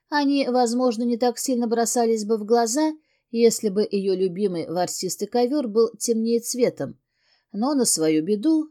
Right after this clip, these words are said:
его светлые оттенки слоновой кости не смогли скрыть чужое проникновение. Что он здесь-то забыл?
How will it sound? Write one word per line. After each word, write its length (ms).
его 260
светлые 540
оттенки 440
слоновой 520
кости 500
не 140
смогли 560
скрыть 420
чужое 500
проникновение. 960
Что 240
он 100
здесь-то 400
забыл? 520